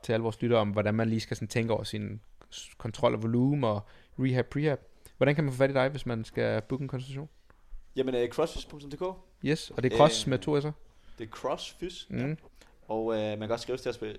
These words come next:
Speaker 2: Instagram. Øhm, så svarer vi. Og, øh,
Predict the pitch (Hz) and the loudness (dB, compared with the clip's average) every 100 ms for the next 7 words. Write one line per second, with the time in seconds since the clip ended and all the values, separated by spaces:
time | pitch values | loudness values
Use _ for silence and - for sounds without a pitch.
0 | - 135 139 139 135 - - - - - | -12 -14 -10 -12 -12 -20 -20 -20 -20 -20
1 | - - 110 110 107 113 113 110 107 107 | -20 -14 -8 -8 -8 -14 -16 -16 -18 -18
2 | - 113 127 - - - - - - - | -10 -10 -10 -14 -18 -18 -20 -20 -20 -18
3 | - 101 95 | -10 -8 -8